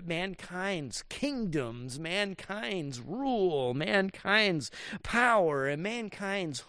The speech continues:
homes, and, and mankind's profits, and mankind's,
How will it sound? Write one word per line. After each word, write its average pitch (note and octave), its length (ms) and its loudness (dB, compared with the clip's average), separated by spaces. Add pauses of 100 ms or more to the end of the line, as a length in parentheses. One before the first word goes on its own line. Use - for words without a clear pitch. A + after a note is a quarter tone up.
homes, D#3+ 640 0
and, D3 160 -4 (240)
and F3+ 180 -2
mankind's G3+ 800 -4
profits, - 840 -4
and C#3+ 180 -2
mankind's, G3 840 0